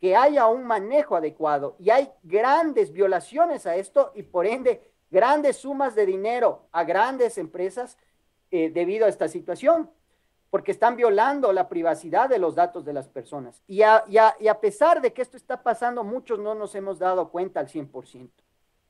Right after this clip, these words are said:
Ahí viene toda la propuesta de Downson y del proyecto Oasis como tal, porque el proyecto Oasis te dice, hay algo que está roto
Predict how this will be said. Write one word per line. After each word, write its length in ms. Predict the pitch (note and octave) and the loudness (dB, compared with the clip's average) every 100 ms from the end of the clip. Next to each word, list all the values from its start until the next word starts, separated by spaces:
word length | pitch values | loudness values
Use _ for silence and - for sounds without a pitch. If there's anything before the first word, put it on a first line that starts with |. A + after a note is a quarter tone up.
| _ | _
Ahí 140 | G#3+ C#4 | 0 2
viene 240 | D#4+ D#4 | 4 4
toda 280 | D#4 D4+ D4 | 6 6 6
la 180 | A#3+ A#3 | 4 0
propuesta 580 | G#3 - C#4 D4 A#3 | -8 2 2 4 0
de 140 | F#3 F3 | -2 -2
Downson 760 | G#3 C#4+ D4 - D#3+ D3+ D#3+ _ _ _ - | 0 0 -2 -6 -10 -10 -12 _ _ _ -8
y 100 | G3 | -2
del 180 | G#3 G3+ | -2 -4
proyecto 760 | F3+ F3 A3 D#4 - G3 E3 | -8 -2 2 2 2 -4 -4
Oasis 560 | - F3 A3 C4+ - C3+ | -4 2 2 0 -6 -20
como 260 | - D3+ D3 | -18 -16 -10
tal, 340 | B3+ A#3 F3+ _ _ _ | -4 -4 -4 _ _ _
porque 240 | - G#3 G#3+ | -8 -6 -4
el 100 | G#3 | -4
proyecto 500 | G3+ G#3 B3 - B3 A#3 | -4 -4 -4 0 0 2
Oasis 480 | B3+ C4+ B3 G#3+ - | 2 2 -4 -18 -10
te 120 | F3+ | -10
dice, 440 | A3 G#3+ A3 G#3+ _ _ _ _ _ _ _ _ | -10 -8 -8 -8 _ _ _ _ _ _ _ _
hay 240 | G#3+ A#3 A#3+ | -2 0 2
algo 340 | C4+ C#4+ B3+ | 2 2 0
que 80 | - | -2
está 240 | F#3 A#3+ | -6 -4
roto 540 | A3+ G#3+ C4 B3 - | -2 2 2 0 -12